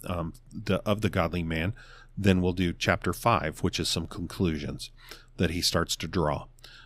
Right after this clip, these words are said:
Um, so we're closing up on wrapping this up. Again, we're gonna be shifting back into John, uh, chapter six, um, after the, uh, the, it's, uh, Jesus' exchange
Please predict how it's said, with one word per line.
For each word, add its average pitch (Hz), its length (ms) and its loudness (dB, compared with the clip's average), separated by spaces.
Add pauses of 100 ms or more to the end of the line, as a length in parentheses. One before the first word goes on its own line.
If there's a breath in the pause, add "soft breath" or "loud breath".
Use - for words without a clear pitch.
(120)
Um, 90 160 2
so 90 160 6
we're 90 100 2
closing 120 340 4
up 127 200 2
on 101 100 4
wrapping 104 380 4
this 135 180 2
up. 92 180 0
Again, 98 440 4
we're 98 100 2
gonna 92 160 -2
be 85 100 -4
shifting 101 440 -2
back 95 260 0
into 90 520 0
John, 98 440 2 (420 loud breath)
uh, 82 220 2
chapter 90 380 2
six, - 640 0 (420 loud breath)
um, 80 340 -2 (120)
after 95 600 4
the, 90 240 0
uh, 82 160 2 (180)
the, 85 280 0 (640)
it's, - 280 -4
uh, 76 160 2 (1200)
Jesus' 95 480 2
exchange 98 760 -2